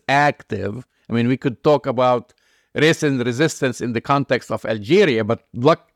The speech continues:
uh, you know, uh, you know,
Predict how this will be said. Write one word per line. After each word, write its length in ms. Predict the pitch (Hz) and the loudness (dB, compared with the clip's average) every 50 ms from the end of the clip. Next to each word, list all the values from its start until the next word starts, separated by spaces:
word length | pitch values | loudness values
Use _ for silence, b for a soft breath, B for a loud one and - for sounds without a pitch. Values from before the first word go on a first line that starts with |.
| _ - | _ -8
uh, 500 | 107 98 82 - _ - 240 233 208 180 - | -6 -6 -8 -8 _ -4 -4 -2 -4 -4 -2
you 160 | - 135 139 | 0 2 2
know, 220 | 123 113 107 - - _ _ _ _ _ | 2 2 0 -2 -6 _ _ _ _ _
uh, 760 | - 120 110 107 101 - 95 107 107 107 104 101 98 101 101 101 | -6 -4 -4 -4 -4 -6 -6 -6 -6 -6 -6 -8 -6 -6 -8 -6
you 180 | 113 113 131 131 | -4 -2 0 0
know, 300 | 117 110 107 104 95 | 0 0 -2 -4 -6